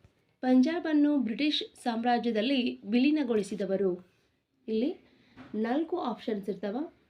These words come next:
ಇದರಲ್ಲಿ ಸರಿಯಾದಂಥ ಒಂದು ಉತ್ತರ ಯಾವುದು ಅಂತಂದ್ರೆ ಆಪ್ಷನ್ ಎ ಡಾಲ್ ಹೌಸಿ ಅನ್ನೋದು ಸರಿಯಾದಂಥ ಒಂದು ಉತ್ತರವಾಗಿದೆ.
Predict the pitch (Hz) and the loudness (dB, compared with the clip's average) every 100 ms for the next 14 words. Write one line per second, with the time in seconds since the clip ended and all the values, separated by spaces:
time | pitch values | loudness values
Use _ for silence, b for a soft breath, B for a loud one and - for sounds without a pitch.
0 | _ - 226 226 294 294 233 B B B | _ -8 -4 0 0 0 -2 B B B
1 | _ - 247 262 330 330 311 311 294 285 | _ -2 2 2 2 0 -2 0 0 0
2 | 269 285 214 - 262 277 254 220 220 214 | 0 0 -4 -4 -2 0 0 0 0 0
3 | 208 208 226 277 214 - b b b b | -2 -4 -4 -4 -6 -10 b b b b
4 | 233 233 - 254 254 - - - 302 254 | -10 -10 -2 2 2 0 -6 -4 0 0
5 | 247 311 _ 214 202 262 320 254 233 - | -2 -8 _ -10 -6 -4 -2 -2 -2 -2
6 | 240 - 185 180 262 247 214 - - - | -4 -2 -2 -2 0 -2 -2 -8 -16 -8
7 | 240 285 277 220 208 202 185 190 302 - | -4 -2 -2 -2 -4 -4 -4 -2 -4 -8
8 | - _ _ _ 220 208 202 190 190 180 | -18 _ _ _ -10 -4 -4 -2 -4 -4
9 | 185 180 | -4 -4